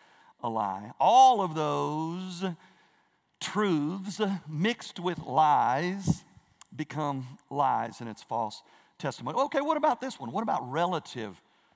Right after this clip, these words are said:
truth? What is a rel-, relative truth? Are you ready? Men, your wife says, "Does this dress make me look fat?" Relative truth says, "You mean, like,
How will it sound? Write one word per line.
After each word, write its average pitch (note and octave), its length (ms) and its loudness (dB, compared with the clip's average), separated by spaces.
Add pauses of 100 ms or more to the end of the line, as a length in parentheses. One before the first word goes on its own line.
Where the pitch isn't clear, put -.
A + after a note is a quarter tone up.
(180)
truth? - 580 -12 (320)
What G#3+ 140 -4
is A#3 100 -6
a G#3+ 60 -2
rel-, F3 280 0 (140)
relative D#3 420 -2
truth? D#3+ 360 -12 (180)
Are A2+ 60 -6
you G#2+ 100 -8
ready? A#2 300 -6 (540)
Men, C3 340 -6 (100)
your A#2 100 -10
wife B2 140 0
says, C3 260 -12 (480)
"Does D#3 140 -14
this - 180 -14
dress A3 280 -8
make - 180 -12
me C#3+ 60 -8
look C3+ 180 -12
fat?" B2 260 -12 (2250)
Relative F3 520 2
truth G3 280 0
says, D3 300 -6
"You D3 60 -6
mean, C#3+ 120 -4
like, C#3+ 180 2